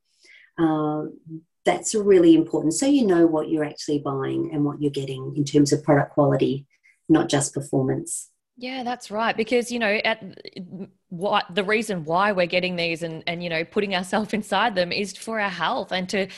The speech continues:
Speaker 2: amplify our health and feel well and just feel amazing. And it's so nice to know that it, it is really safe, but, you know, and it's really,
Speaker 1: Mm.
Speaker 2: it's a really handy tip that when you're buying one or when you're asking that question is to make sure that it, yeah, it is independently tested so you are getting the very best. So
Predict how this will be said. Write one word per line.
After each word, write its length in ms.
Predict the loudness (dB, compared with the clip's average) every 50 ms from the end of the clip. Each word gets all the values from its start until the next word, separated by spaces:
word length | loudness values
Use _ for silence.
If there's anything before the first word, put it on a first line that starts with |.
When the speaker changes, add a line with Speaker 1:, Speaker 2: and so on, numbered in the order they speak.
| -18 -16 -6 -2
Speaker 2:
amplify 560 | -2 -2 -2 -4 -6 -6 -2 -2 0 0 0
our 40 | 0
health 240 | 0 -2 -2 -2
and 140 | -4 -6 -6
feel 300 | -8 -6 -4 -4 -4 -4 -6 -10 -8
well 520 | -6 -4 -2 0 2 2 2 2 0 -2
and 180 | -2 -2 -2 -4
just 220 | -6 -8 -8 -8
feel 220 | -6 -6 -4 -4 -4
amazing. 580 | -4 -4 -2 -2 0 0 -2 -2 -4 -4 -4
And 160 | -4 -6 -6 -8 -12 -16 -12 -6
it's 180 | -6 -6 -4 -4
so 200 | -4 -4 -2 -2
nice 280 | -2 -2 -2 -2 -4 -6
to 120 | -8 -8
know 240 | -6 -4 -4 -2 -2
that 260 | -2 -2 -4 -6 -6
it, 220 | -6 -8 -8 -10 -14 -12
it 160 | -8 -6 -6
is 180 | -6 -6 -6 -6
really 200 | -8 -6 -6 -8
safe, 560 | -8 -4 -2 0 0 0 0 -2 -6 -10 -8 -4
but, 260 | -2 -2 -2 -4 -6
you 120 | -10 -10
know, 60 | -10 -8 -8
and 140 | -10 -10 -10
it's 140 | -2 2
really, 180 | 4 6 6 6
Speaker 1:
Mm. 180 | 6 4 4 0
Speaker 2:
it's 260 | -4 -8 -10 -12 -12 -12
a 80 | -8
really 220 | -6 -6 -6 -4 -4
handy 240 | -6 -6 -6 -8
tip 340 | -10 -8 -8 -8 -8 -8 -10 _ _ -20 -16 _ -6
that 80 | -4 -4
when 120 | -2 -4
you're 80 | -4 -2
buying 300 | -2 -2 0 0 -2 -2
one 260 | -4 -4 -4 -4 -4
or 280 | -4 -4 -4 -4 -6 -8 -14 -20 -12 -8
when 120 | -6 -4
you're 100 | -2 -2
asking 360 | -2 -4 -6 -8 -10 -10 -6 -6
that 160 | -6 -6 -4
question 480 | -4 -4 -4 -4 -6 -8 -8 -8 -6
is 120 | -8 -10 -10
to 100 | -10 -8
make 200 | -6 -4 -6 -6
sure 300 | -6 -8 -8 -6 -6 -6
that 160 | -6 -6 -6
it, 180 | -8 -8 -12 -12 -10
yeah, 160 | -8 -8 -6
it 100 | -6 -8
is 160 | -8 -10 -10
independently 640 | -12 -12 -12 -12 -12 -12 -12 -12 -12 -12 -14 -16 -14
tested 420 | -14 -14 -14 -12 -14 -14 -14 -14
so 100 | -14 -14
you 80 | -12 -10
are 120 | -10 -12 -10
getting 280 | -10 -10 -10 -8 -10
the 80 | -12 -12
very 240 | -12 -10 -10 -10 -10
best. 400 | -10 -10 -12 -12 -14 -16 -20 -18
So 240 | -16 -16 -14 -16